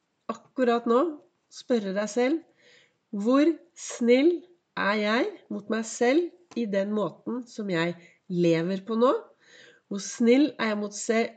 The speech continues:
er jeg mot meg selv i hvordan jeg tenker om meg selv, snakker til meg selv og behandler meg selv i hverdagen?» Tusen takk for at du hører på Begeistringspodden.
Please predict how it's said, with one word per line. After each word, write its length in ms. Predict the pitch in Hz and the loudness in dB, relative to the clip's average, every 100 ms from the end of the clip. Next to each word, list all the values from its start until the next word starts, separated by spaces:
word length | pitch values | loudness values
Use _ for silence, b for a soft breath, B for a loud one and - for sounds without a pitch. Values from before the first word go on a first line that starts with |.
| - | -4
er 160 | 196 | -2
jeg 100 | 190 196 | 0 -2
mot 120 | 196 | -4
meg 120 | 208 | -6
selv 400 | 202 214 226 339 - _ b b b b _ _ 226 | -4 -2 0 0 -2 _ b b b b _ _ -2
i 60 | 220 | 0
hvordan 280 | 202 196 | 2 2
jeg 160 | 190 190 - | 0 -2 -8
tenker 580 | 196 165 143 - 190 214 | -2 -2 -2 -2 0 0
om 120 | 226 | 0
meg 140 | 240 233 | -2 2
selv, 240 | 302 403 339 - _ _ _ _ _ _ _ _ | 4 4 0 -10 _ _ _ _ _ _ _ _
snakker 640 | - - 233 226 - 170 170 | -8 0 0 -2 -6 -6 -4
til 100 | 190 | -2
meg 140 | 202 | -2
selv 380 | 196 285 349 403 - _ _ _ | 2 4 4 2 -8 _ _ _
og 140 | 220 240 | -4 -4
behandler 640 | - - 180 170 170 185 | -6 -4 -2 -2 -4 -2
meg 120 | 202 202 | -2 -2
selv 320 | 220 285 370 B B B _ - | 2 2 2 B B B _ -6
i 120 | 190 | -2
hverdagen?» 520 | 185 143 139 135 147 170 _ b b b b b - | 0 -2 -4 -6 -8 -12 _ b b b b b -6
Tusen 240 | 294 330 285 | 0 2 4
takk 240 | 320 - | 4 2
for 160 | 247 240 | -2 -2
at 80 | 214 | -2
du 300 | 190 240 320 | -4 -2 0
hører 240 | 220 190 190 | 0 -2 -6
på 140 | 202 190 202 | -4 -2 -2
Begeistringspodden. 840 | 185 170 160 - 170 165 170 220 | -2 -4 -4 -4 -4 -2 -4 -2